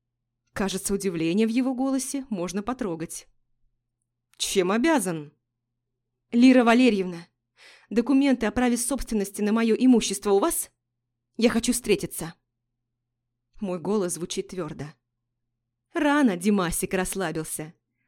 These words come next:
Подумал, что подчинил меня и, как всегда, уверовал в свою собственную непогрешимость. Даже дверь перестал запирать.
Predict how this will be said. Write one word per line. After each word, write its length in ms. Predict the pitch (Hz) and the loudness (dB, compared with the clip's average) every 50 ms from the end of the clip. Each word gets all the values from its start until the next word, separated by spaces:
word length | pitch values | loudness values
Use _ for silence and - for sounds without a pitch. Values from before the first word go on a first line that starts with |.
| _ | _
Подумал, 400 | - 190 175 180 214 214 208 196 | -2 -2 0 2 4 4 4 4
что 180 | 196 - - 202 | 2 0 -2 -2
подчинил 560 | 202 196 196 202 - 214 196 202 220 262 254 | 0 0 0 0 -2 -2 0 2 2 4 4
меня 320 | 220 190 180 170 160 160 - - - - _ | 2 2 0 -2 -4 -6 -8 -12 -20 -8 _
и, 80 | - 330 | -2 0
как 200 | 320 330 294 277 | 2 2 2 0
всегда, 520 | - - - 196 196 175 165 226 285 330 - | 0 -4 -4 -4 -4 -2 0 0 0 0 0
уверовал 540 | - 220 196 165 240 311 330 320 302 302 285 | -2 -4 -2 0 0 2 2 2 0 0 -2
в 40 | 262 | -2
свою 340 | - - 262 269 254 262 262 | -4 -2 0 0 0 0 0
собственную 600 | - - - 175 196 - - - 196 196 190 185 | -2 -4 -4 -4 -4 -4 -6 -6 -6 -6 -4 -6
непогрешимость. 1000 | 185 180 - 180 185 180 170 - - - 180 180 139 147 147 - - - - - _ _ _ _ _ _ _ _ _ _ _ | -6 -4 -6 -6 -6 -6 -6 -6 -8 -8 -8 -8 -8 -8 -10 -14 -16 -18 -20 -20 _ _ _ _ _ _ _ _ _ _ _
Даже 320 | 247 208 196 185 185 196 | 0 0 2 2 2 0
дверь 320 | 196 180 175 185 190 247 - | 0 2 2 4 2 2 2
перестал 480 | - 359 359 349 - - 277 220 190 | 2 2 2 0 0 -4 -4 -4 -4
запирать. 600 | 180 170 180 - 202 196 180 147 - - - - | -4 -6 -6 -6 -6 -6 -6 -8 -10 -12 -16 -18